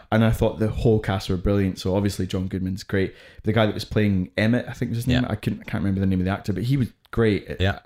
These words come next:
Speaker 1: in that role as well. And Mary Elizabeth Winstead, I was just like, it's so great to see an actress in one of these films where, um,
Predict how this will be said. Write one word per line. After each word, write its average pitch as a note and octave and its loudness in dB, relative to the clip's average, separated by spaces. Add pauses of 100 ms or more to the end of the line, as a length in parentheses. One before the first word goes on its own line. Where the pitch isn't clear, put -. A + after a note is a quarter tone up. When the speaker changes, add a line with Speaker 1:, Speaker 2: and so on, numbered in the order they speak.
(160)
Speaker 1:
in G#2+ 4
that G2+ 2
role G2+ 2
as F#2 -4
well. F#2 2 (340)
And A2+ 4
Mary C#3+ 4
Elizabeth A#2+ 0
Winstead, A#2+ 0
I F#2+ 0
was G#2 2
just B2+ -2
like, B2+ 0
it's - -4
so D3 2
great B2+ 0
to A2 0
see G2+ 0 (1160)
an A#2 2
actress B2+ 0
in C#3 4
one B2 4
of A2+ 4
these G2+ 0
films A2 0
where, G#2 2 (640)
um, G2 0